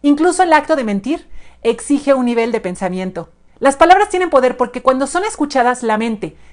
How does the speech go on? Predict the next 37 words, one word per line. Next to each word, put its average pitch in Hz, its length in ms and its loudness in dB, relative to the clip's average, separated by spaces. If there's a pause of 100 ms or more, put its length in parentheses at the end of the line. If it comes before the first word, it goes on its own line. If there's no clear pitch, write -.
(120)
tanto 220 320 0
del 220 200 -2
que - 80 -6
las 214 180 -4
escucha 311 360 0
como 240 220 -2
del 202 260 -4
que 202 100 -4
las 196 180 -2
pronuncia, 226 640 -4 (220)
las 196 160 -4
convierte 226 420 -2
en 233 60 -4
imágenes. 208 560 -6 (340)
Cada - 220 4
palabra 262 320 2
la 226 120 0
hemos 240 240 -6
asociado 233 640 -6
a 220 140 0
una 254 260 -4
imagen 233 600 -6 (220)
y 247 120 2
a 294 120 8
una 294 240 4
determinada 220 500 -2
sensación, 214 640 -6 (380)
como 269 200 4
el 285 80 6
pensar 294 300 4
en 339 120 0
un 330 100 0
avión 294 460 2
e 254 60 0
imaginarlo 262 600 -2
incluso 254 380 -2
volando, 226 480 -2